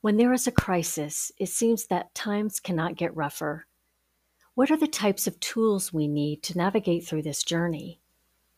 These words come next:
When my father died earlier this year, the only thought I had is, "How will I be there and help Mom through this? How will my compassion help her?" She went through a myriad of emotions, including anger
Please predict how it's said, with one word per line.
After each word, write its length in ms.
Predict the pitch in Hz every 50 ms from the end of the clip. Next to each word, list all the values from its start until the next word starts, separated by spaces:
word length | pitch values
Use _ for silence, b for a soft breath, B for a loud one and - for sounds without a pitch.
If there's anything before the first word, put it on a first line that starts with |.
| _ _ _ _ _ _ _ b b b b b b
When 180 | 220 220 226 247
my 140 | 269 285
father 400 | 269 - - 208 190 180 170 160
died 360 | 156 156 156 147 147 151 156 160
earlier 400 | 165 165 165 170 165 156 156 156
this 340 | 156 165 147 - - -
year, 360 | 160 147 147 147 147 147 - - _ _ _ _
the 120 | - 196 208
only 220 | 220 247 262 247
thought 260 | 247 - 240 214 208
I 120 | 202 190 185
had 340 | 160 180 185 170 165 160 -
is, 160 | 147 143 -
"How 260 | - - - 190 202
will 140 | 202 220 214
I 120 | 220 220
be 260 | 190 - 180 165 170
there 400 | 170 170 151 147 143 143 156 - -
and 140 | 185 175 170
help 200 | 202 214 202 -
Mom 300 | 196 196 190 185 180 175
through 360 | - - 185 180 185 185 180
this? 520 | - 147 139 - 147 - - - - - _ _ _ _ _ _ _ _ _ _ _ _ _ _ _ -
How 260 | - - - 233 247
will 160 | 240 240 254
my 180 | 233 220 214 214
compassion 840 | 202 - 196 185 165 - - 190 180 180 - - - 160 143 139 -
help 280 | - - 170 170 170 - -
her?" 280 | - - - 175 185 - _ _ _ _ _ _ _ _ _ _ _ _ _ _ _ _ _ _ _ _
She 280 | - - - - 247 247
went 240 | 233 240 233 - -
through 260 | - - 202 190 185
a 40 | 170
myriad 540 | 170 170 180 185 196 190 175 160 160 160
of 100 | 160 156
emotions, 720 | 165 160 160 165 170 165 160 - - 170 156 165 170 - -
including 480 | 185 170 - - 185 170 175 170 - -
anger 540 | 175 180 185 196 196 220 214 214 208 202